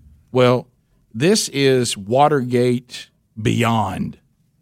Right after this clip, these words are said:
and major networks are not even talking about it. This is a major news story for the American people.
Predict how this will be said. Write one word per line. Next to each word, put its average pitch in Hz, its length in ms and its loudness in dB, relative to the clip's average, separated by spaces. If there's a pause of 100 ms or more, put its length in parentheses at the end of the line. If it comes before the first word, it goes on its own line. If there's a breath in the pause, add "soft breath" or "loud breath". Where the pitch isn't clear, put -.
(480)
and 113 220 0
major 131 260 0
networks 117 480 -4
are 98 80 -2
not 117 420 -2
even 107 240 -8
talking 113 360 -8
about 101 180 -8
it. 107 60 -14
This 175 200 0
is 202 140 -2
a 143 80 2
major 143 400 -2
news 135 240 -2
story 104 340 -2
for 107 140 -8
the 110 100 -2
American 113 440 0
people. 117 520 -4